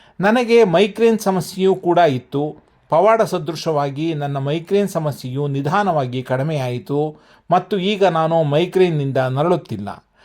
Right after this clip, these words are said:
ನಾನೀಗ ಸಂಪೂರ್ಣ ಮನಸ್ಸಿನ ಶಾಂತಿ, ಸಂತೋಷ ಮತ್ತು ಆರೋಗ್ಯವನ್ನು ಅನುಭವಿಸುತ್ತಿದ್ದೇನೆ. ಶ್ರೀ ಪರಂಜ್ಯೋತಿಯು ನನ್ನ ಕುಟುಂಬ ಮತ್ತು ನನ್ನನ್ನು ತುಂಬ ಚೆನ್-, ಚೆನ್ನಾಗಿ ನೋಡಿಕೊಂಡಿದ್ದಾರೆ.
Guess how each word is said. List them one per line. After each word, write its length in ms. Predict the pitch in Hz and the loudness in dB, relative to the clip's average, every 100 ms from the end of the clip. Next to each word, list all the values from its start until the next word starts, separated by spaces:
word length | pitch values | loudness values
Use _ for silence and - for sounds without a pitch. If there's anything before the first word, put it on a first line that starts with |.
| - - | -20 -4
ನಾನೀಗ 460 | 160 240 254 214 190 | 0 0 0 -2 0
ಸಂಪೂರ್ಣ 720 | 190 - 180 190 240 240 226 | 0 0 -2 -2 2 2 2
ಮನಸ್ಸಿನ 640 | 156 170 165 - 160 156 | -2 -4 -4 -4 -2 -2
ಶಾಂತಿ, 720 | 143 - 147 180 185 - 190 | -2 -2 0 0 -2 -6 -6
ಸಂತೋಷ 580 | 185 - 147 165 175 156 | -6 -4 -4 0 -2 2
ಮತ್ತು 420 | 180 170 139 - | 0 2 -2 -2
ಆರೋಗ್ಯವನ್ನು 800 | 110 135 175 156 143 131 151 147 | 0 2 0 -2 -4 -4 -2 -4
ಅನುಭವಿಸುತ್ತಿದ್ದೇನೆ. 1120 | 147 151 165 180 180 190 - 120 113 113 104 _ _ _ - _ | -2 -2 0 0 0 -2 -2 -6 -4 -6 -8 _ _ _ -20 _
ಶ್ರೀ 200 | - 226 | -2 0
ಪರಂಜ್ಯೋತಿಯು 800 | 202 185 233 233 208 190 196 202 | 2 2 2 4 2 2 2 2
ನನ್ನ 380 | 185 170 165 165 | 2 0 0 -2
ಕುಟುಂಬ 580 | - 170 214 202 196 196 | -2 -2 -2 0 2 2
ಮತ್ತು 300 | 160 135 131 | 0 -4 -4
ನನ್ನನ್ನು 560 | 139 170 180 160 165 | -2 -2 -2 -2 -4
ತುಂಬ 360 | 160 190 208 165 | -4 -4 2 2
ಚೆನ್-, 500 | - 143 143 156 - | 0 -6 -6 -8 -4
ಚೆನ್ನಾಗಿ 440 | 160 175 208 175 | -4 0 0 0
ನೋಡಿಕೊಂಡಿದ್ದಾರೆ. 880 | 139 151 160 143 123 107 101 95 95 | 0 0 0 -2 -4 -4 -6 -8 -12